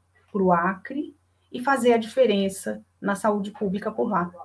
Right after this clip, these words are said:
pensar em, em, em cuidar da saúde pública. E acaba que essa trajetória dele, ela também vai, né, a vida, né, vai embrulhando as coisas e ele acaba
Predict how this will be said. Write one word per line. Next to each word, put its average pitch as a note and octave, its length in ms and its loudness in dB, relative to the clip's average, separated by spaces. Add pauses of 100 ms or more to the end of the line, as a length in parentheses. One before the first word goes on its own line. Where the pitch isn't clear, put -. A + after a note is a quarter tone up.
(160)
pensar B3 640 6
em, A#3 220 2
em, G#3+ 380 2
em G#3 100 2
cuidar G3 380 2
da G3 100 0
saúde G3 380 -6
pública. F3 580 -12 (580)
E A3 960 2 (480)
acaba A#3+ 300 4
que C4 160 2
essa A#3+ 220 4
trajetória B3 760 2
dele, F3 560 2
ela F#3+ 440 2
também F#3+ 880 0
vai, F3+ 300 2
né, F#3+ 160 2
a F#3+ 80 0
vida, A3+ 360 0
né, A#3 240 -4
vai F#3 440 0
embrulhando F#3 640 2
as E3+ 120 -6
coisas A#3 380 0
e A3+ 80 2
ele A3+ 120 2
acaba G#3+ 720 2